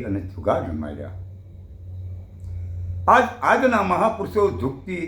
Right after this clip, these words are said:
કરી અને સાચા નિષ્ઠાવાન હરિગુરુ સંતની વાતનો લક્ષ લેવાનો ભાવ હોય ને,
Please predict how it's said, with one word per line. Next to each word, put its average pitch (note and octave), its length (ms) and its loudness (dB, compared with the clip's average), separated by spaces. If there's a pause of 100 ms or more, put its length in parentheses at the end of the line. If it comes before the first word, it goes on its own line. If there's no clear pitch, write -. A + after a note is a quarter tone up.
(160)
કરી D3+ 300 2 (1800)
અને F3 200 4 (320)
સાચા E3 560 4 (2250)
નિષ્ઠાવાન D3+ 680 6 (2000)
હરિગુરુ F3+ 480 2
સંતની C#3 640 2
વાતનો B2 480 2 (140)
લક્ષ C3+ 260 2 (280)
લેવાનો D3 380 2 (220)
ભાવ A#2 260 6 (140)
હોય D3+ 300 -4
ને, G3+ 100 -8